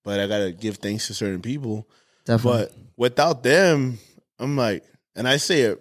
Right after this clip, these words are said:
Speaker 1: not proudly, but I say it like, "Yo, like, I would not be here, bro."
Speaker 2: Me neither, man.
Speaker 1: You know, like, that's the thing. Like, the clouds are always gonna, like, more than often are gonna come over our heads. The thing is, like, you,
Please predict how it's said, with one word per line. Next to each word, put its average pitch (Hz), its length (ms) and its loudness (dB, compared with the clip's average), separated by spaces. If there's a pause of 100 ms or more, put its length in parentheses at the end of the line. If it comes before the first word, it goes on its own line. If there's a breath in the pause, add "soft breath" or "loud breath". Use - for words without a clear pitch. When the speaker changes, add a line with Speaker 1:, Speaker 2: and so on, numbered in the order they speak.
(240)
Speaker 1:
not 139 260 0
proudly, 123 420 2
but 107 140 -2
I 117 100 4
say 156 200 -4
it 127 80 0
like, 95 280 -4
"Yo, 113 160 -4
like, 87 200 -8 (160)
I 113 120 -8
would 120 240 -4
not 101 440 -6
be 135 180 -4
here, 101 260 -2
bro." 101 320 -4 (280)
Speaker 2:
Me 113 140 -4
neither, 123 260 0
man. 117 120 -2
Speaker 1:
You 139 100 2
know, 190 140 4
like, 151 360 0 (580)
that's 175 200 0
the 147 120 -2
thing. 151 340 2
Like, 113 240 0 (160)
the 143 120 -2
clouds 175 380 0
are 165 120 4
always 160 340 2
gonna, 160 280 0 (100)
like, 120 260 -2 (200)
more 147 380 2
than 160 180 2 (100)
often 147 360 0
are 135 120 -2
gonna 123 160 -2
come 135 240 -4
over 127 220 2
our 104 100 2
heads. 135 460 -2 (680 loud breath)
The 127 140 -2
thing 175 220 -4
is, 190 200 4
like, 117 200 0
you, 165 280 2